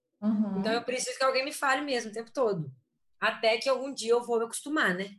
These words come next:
Speaker 2: Assim, eu vou aprender e saber, assim, qual, como que eu posiciono aqui pra não ficar gritando.
Speaker 1: Mas olha que interessante a sua fala. Você falou assim, "Olha, eu, várias pessoas já tinham me dito isso, mas só quando você me disse, de fato, eu escutei."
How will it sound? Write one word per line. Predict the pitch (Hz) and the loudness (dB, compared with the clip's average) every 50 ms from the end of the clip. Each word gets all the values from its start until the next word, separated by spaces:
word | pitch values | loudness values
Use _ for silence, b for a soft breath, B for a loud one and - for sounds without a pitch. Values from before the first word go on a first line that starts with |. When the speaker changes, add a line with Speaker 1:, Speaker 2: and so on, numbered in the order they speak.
| _ - | _ -10
Speaker 2:
Assim, | 196 185 - 185 175 165 160 151 | -8 -6 -4 -2 0 0 0 0
eu | 151 | -2
vou | 147 160 180 180 175 185 | -4 -2 0 0 0 0
aprender | 180 180 208 220 233 226 196 185 180 185 196 214 247 247 | 0 0 -2 -2 0 -2 -2 -2 0 0 2 0 0 0
e | - | -2
saber, | - 233 214 196 170 196 202 214 | -2 -2 -2 0 2 2 2 2
assim, | 208 - - 196 196 190 | 2 -2 -4 -4 -6 -4
qual, | - 196 190 190 - | -4 -4 -4 -6 -8
como | - 202 202 214 | -10 -8 -8 -6
que | 208 226 | -4 -2
eu | 214 214 196 190 - _ | -2 -2 -2 -4 -6 _
posiciono | 202 208 208 208 190 - - 185 180 185 185 190 | -4 -4 -2 -2 -4 -4 -4 -4 -4 -2 -2 -4
aqui | 185 - 196 | -4 -4 -6
pra | 190 208 208 | -6 -6 -6
não | 208 208 220 220 | -6 -8 -8 -8
ficar | - - 226 | -8 -8 -8
gritando. | 226 247 285 - - 190 165 156 147 - - - 160 - _ - - - - B B B B B 226 214 214 | -8 -8 -10 -6 -2 0 0 0 0 -2 -8 -14 -16 -16 _ -20 -20 -20 -20 B B B B B -16 -6 -4
Speaker 1:
Mas | 226 226 | 0 2
olha | 254 277 330 339 | 4 4 4 2
que | 392 | 0
interessante | 370 349 370 359 359 330 - - 226 226 233 | -2 -2 -2 -2 -2 -2 -2 -2 -2 -2 -2
a | 240 | -2
sua | - 240 208 208 | -2 0 0 0
fala. | 208 202 175 170 175 175 | 0 0 0 0 -2 -2
Você | 180 180 | -4 -4
falou | - 240 240 | -2 -2 -2
assim, | 247 - 285 | -2 0 0
"Olha, | 233 208 196 190 - - - | 2 2 2 2 0 -2 -4
eu, | - 208 226 226 - - - - - _ _ _ | -2 -2 -2 -2 -2 -6 -12 -18 -20 _ _ _
várias | - 190 233 285 349 392 381 | -2 0 2 2 2 0 -2
pessoas | - 320 285 285 269 254 254 | -2 -2 0 2 2 2 2
já | 262 269 262 | 2 0 -2
tinham | - - 262 269 | -2 -2 0 0
me | 285 262 | 2 2
dito | 208 226 226 - 220 | 2 0 -2 -2 -4
isso, | 190 175 175 - - - 151 147 - - - _ _ _ _ _ _ _ _ _ _ _ _ _ _ | -4 -4 -4 -4 -6 -8 -10 -12 -12 -14 -20 _ _ _ _ _ _ _ _ _ _ _ _ _ _
mas | 202 208 214 214 240 247 - | 0 2 2 4 2 2 0
só | - 269 277 285 | 0 0 0 2
quando | 311 311 302 302 | 2 2 2 2
você | 285 269 269 - 302 320 | 2 2 2 2 0 -2
me | 349 339 247 | -2 -2 -2
disse, | 208 220 247 262 - 254 | -2 -2 -4 -4 -4 -6
de | 254 262 | -6 -6
fato, | 262 - 233 233 233 262 | -4 -2 0 0 0 0
eu | 254 | -2
escutei." | 254 - - 302 285 - - 196 185 185 175 180 | -2 -4 -6 -8 -10 -8 -6 -6 -4 -4 -4 -6